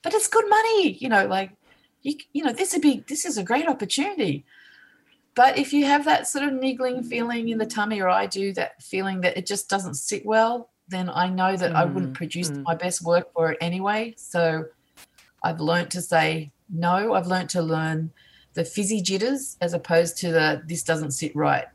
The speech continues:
Speaker 1: jitters. And, um, at the beginning of being a creative and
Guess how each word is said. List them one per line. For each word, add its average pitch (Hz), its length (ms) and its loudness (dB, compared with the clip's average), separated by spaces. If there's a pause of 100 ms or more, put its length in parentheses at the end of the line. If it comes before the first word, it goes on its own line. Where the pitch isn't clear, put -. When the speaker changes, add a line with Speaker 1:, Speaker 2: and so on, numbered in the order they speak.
(280)
Speaker 1:
jitters. 147 680 -4 (500)
And, 170 160 0 (220)
um, 160 360 -4 (1040)
at 185 140 -6
the 202 80 0
beginning 196 680 -2
of 156 400 -2
being 147 520 -2 (720)
a 147 80 -2
creative 139 800 -2 (160)
and 143 440 -6